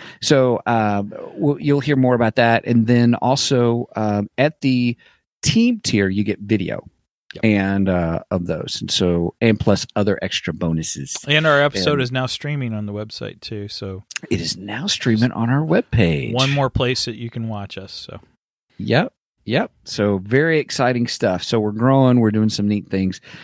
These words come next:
Speaker 1: and we really appreciate your guys' support because that helps us pay for the podcast hosting. It pays for the restream,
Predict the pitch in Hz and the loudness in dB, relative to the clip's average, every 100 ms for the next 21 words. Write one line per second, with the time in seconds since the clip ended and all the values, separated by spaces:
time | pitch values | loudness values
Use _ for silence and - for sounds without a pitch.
0 | - 110 113 113 123 127 113 - 98 107 | -2 2 4 4 4 4 2 -2 -4 -4
1 | 90 98 95 87 92 - 92 - 90 - | -4 -2 0 -2 -2 -4 -4 0 0 0
2 | 92 - 87 85 90 - 92 - 98 87 | -2 2 2 2 0 2 -2 0 2 2
3 | - - - - - - 95 95 - 85 | 0 -8 -18 -18 -4 2 4 2 0 0
4 | 85 87 85 - 104 101 101 92 - 87 | 2 0 -2 0 0 2 2 2 0 0
5 | 87 87 82 80 76 - 85 78 - 78 | 0 -2 -2 -2 -4 -4 -4 -2 -4 -2
6 | 80 101 - - 87 87 85 82 | 2 2 2 2 2 2 0 -4